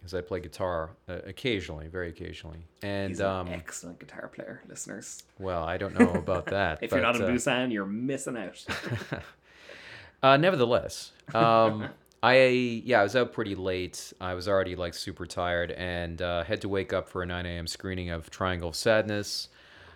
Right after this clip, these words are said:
Speaker 1: Uh, I was seeing three other films that day. I'd, I'd gone to an event in the afternoon, and by the time I went to the eight P M screening
Speaker 2: Wait,
Speaker 1: of
Speaker 2: you
Speaker 1: White
Speaker 2: went to the
Speaker 1: Noise
Speaker 2: nine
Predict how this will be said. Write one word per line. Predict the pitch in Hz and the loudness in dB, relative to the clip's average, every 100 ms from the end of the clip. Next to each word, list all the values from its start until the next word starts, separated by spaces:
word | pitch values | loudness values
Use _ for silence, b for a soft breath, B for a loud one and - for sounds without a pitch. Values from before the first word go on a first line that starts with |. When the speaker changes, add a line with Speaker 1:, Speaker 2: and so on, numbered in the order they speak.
| B - | B 0
Speaker 1:
Uh, | 117 113 110 104 - _ _ _ _ - | 4 6 4 0 -4 _ _ _ _ 2
I | 113 113 | 4 4
was | 113 113 | 2 -2
seeing | - 143 | -4 -4
three | - - 147 | -6 -2 0
other | 139 120 | 0 -2
films | - 117 107 | -4 -4 -2
that | 110 - | -2 0
day. | 101 101 98 | 0 4 2
I'd, | 95 | 2
I'd | 98 95 | -4 -4
gone | 95 95 | -4 -6
to | - 92 | -6 -8
an | |
event | 90 80 90 90 | -8 -6 -6 -6
in | 90 | -8
the | 90 | -6
afternoon, | 87 85 98 92 90 87 | -6 -6 -8 -6 -6 -8
and | 90 | -4
by | 92 104 | -2 0
the | 110 | 0
time | - 123 123 | 0 0 0
I | 113 | 0
went | 107 98 | -2 -4
to | 104 95 | -6 -6
the | 87 92 - | -6 -10 -6
eight | 98 95 - - | -6 -6 -10 -14
P | - 107 | -6 -2
M | 95 | -2
screening | 98 - 101 98 98 | -2 -4 -4 -2 2
Speaker 2:
Wait, | 156 | 2
Speaker 1:
of | |
Speaker 2:
you | 117 | 4
Speaker 1:
White | 95 | 4
Speaker 2:
went | 117 131 | 4 4
to | |
the | 156 | 4
Speaker 1:
Noise | |
Speaker 2:
nine | 151 | 6